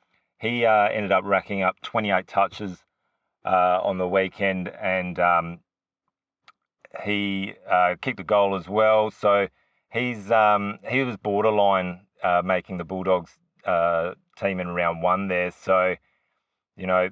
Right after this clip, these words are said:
they did have a win, a win on the weekend. I'm not sure how much they're gonna,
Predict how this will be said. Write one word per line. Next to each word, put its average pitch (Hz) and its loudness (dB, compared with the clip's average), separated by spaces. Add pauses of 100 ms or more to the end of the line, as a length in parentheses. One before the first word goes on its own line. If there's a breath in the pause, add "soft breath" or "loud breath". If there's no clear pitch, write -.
(100)
they 107 2
did 113 -2
have 107 4
a 98 0
win, 95 0 (160)
a 107 0
win 98 -2
on 95 0
the 92 -2
weekend. 92 -2 (420)
I'm 98 -10
not 104 -4
sure 98 -4
how 92 0
much 90 -4
they're 90 -4
gonna, 87 -4